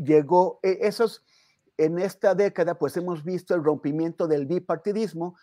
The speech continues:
la, eh, el ascenso de un partido como Ciudadanos, que trató de colocarse en una cosa indefinida entre el centro y la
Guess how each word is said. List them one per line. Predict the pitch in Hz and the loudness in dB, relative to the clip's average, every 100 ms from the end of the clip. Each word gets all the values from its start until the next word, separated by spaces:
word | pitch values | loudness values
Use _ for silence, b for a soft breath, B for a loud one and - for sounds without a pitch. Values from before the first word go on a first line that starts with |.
| b b | b b
la, | - 147 160 165 165 - | -4 2 2 2 0 -2
eh, | 165 147 143 | 0 0 0
el | 143 143 | 0 0
ascenso | 135 - 185 180 175 156 | -2 -4 -6 -4 0 0
de | |
un | 156 | 0
partido | 160 160 175 170 165 | -2 0 2 2 0
como | 156 156 | -2 -6
Ciudadanos, | - 170 170 185 180 160 143 | -2 0 2 2 0 -4 -8
que | - | -10
trató | 131 135 - 160 | -6 -4 0 0
de | 160 | 0
colocarse | 151 143 - 165 - | -2 -6 -6 -8 -8
en | 143 | -8
una | 156 151 | -6 -6
cosa | 156 160 | -8 -6
indefinida | 151 151 165 170 165 | -6 -6 -6 -4 -4
entre | 151 143 | -6 -10
el | 127 b b | -12 b b
centro | _ 175 156 160 | _ -2 -2 -4
y | |
la | 151 147 | -2 -2